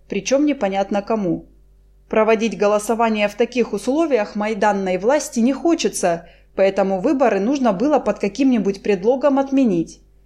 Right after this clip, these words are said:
Все эти действия представляют собой маленький государственный переворот, но в них, по крайней мере, есть логика. Несколько сложнее понять депутатов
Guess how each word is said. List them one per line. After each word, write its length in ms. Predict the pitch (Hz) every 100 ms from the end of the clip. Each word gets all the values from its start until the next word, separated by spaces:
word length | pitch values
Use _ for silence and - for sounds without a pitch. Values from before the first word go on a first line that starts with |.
| _ _ _ _
Все 240 | - 220 208
эти 180 | 214
действия 500 | 190 302 269 - 214
представляют 720 | 208 202 - 233 226 277 240 226
собой 380 | 214 185 294 247
маленький 640 | 196 240 302 285 240 220
государственный 840 | 202 202 214 220 254 - 240 247
переворот, 640 | 247 254 247 294 269 - - _ -
но 160 | 233
в 80 | 269
них, 300 | 277 269 -
по 80 | 180
крайней 420 | 196 190 185 185
мере, 380 | 190 240 330 269
есть 340 | 180 190 -
логика. 600 | 254 302 196 - 160 147 - _ _ _ _ _ -
Несколько 460 | 233 311 359 330 302
сложнее 460 | 269 247 247 302
понять 460 | 294 233 220 247 -
депутатов 680 | 190 208 202 262 294 277